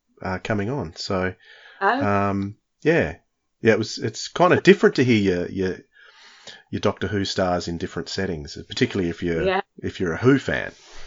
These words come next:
Speaker 1: So,
Speaker 2: Yeah.
Speaker 1: but yeah, all, all those, all those releases, um, that are not Doctor Who,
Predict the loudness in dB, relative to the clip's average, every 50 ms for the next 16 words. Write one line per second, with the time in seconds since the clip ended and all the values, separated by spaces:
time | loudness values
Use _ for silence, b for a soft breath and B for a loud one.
0 | B B B B B B -4 -2 0 2 2 2 2 0 -2 -2 2 4 4 6
1 | 8 8 6 6 6 4 2 2 2 4 6 6 8 8 8 6 6 6 2 -2
2 | -6 -10 -12 -16 -20 -20 _ _ -2 0 0 2 0 0 0 -2 -2 0 0 0
3 | 0 -2 -6 -8 -8 -10 -10 -12 -10 -8 -8 -6 -6 -6 -6 -8 -10 -12 -16 _
4 | _ _ -2 -2 0 0 0 2 2 2 0 -2 -8 -10 -8 -8 -8 -10 -10 -8
5 | -6 -6 -6 -6 -8